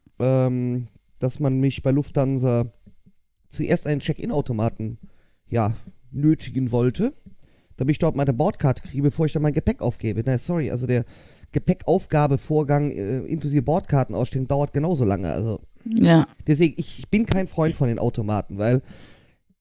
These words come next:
Speaker 1: wenn die Dinger mal nicht tun, dann stehst du nämlich ziemlich dumm da.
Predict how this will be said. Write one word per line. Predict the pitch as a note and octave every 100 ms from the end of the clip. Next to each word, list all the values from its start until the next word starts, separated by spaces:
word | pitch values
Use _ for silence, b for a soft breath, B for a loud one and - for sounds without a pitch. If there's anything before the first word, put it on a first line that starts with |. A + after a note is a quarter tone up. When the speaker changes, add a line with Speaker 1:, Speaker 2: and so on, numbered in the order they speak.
| _ _ _ _ _
Speaker 1:
wenn | D3+ G3
die | F#3+
Dinger | G3+ F#3+
mal | E3+ D#3
nicht | F3 A#3 -
tun, | C#3 E3 G3
dann | D3 D#3
stehst | D3 F3+ E3+
du | E3+
nämlich | D#3+ D3+
ziemlich | D#3 D3+ B2+
dumm | C3 A#2+
da. | F#2 A2